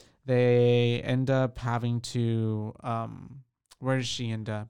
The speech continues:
They're at the house. She's at the hospital, leaves with the child,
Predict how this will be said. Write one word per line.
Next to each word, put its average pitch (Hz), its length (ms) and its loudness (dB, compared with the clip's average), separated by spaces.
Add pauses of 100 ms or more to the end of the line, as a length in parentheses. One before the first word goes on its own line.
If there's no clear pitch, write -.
They're 151 180 4
at 175 140 -2
the 147 100 -4
house. 110 380 -2
She's 143 260 -4
at 147 120 -4
the 120 60 -2
hospital, 110 420 -2
leaves 143 280 0
with 151 100 -6
the 127 60 -8
child, 107 600 -6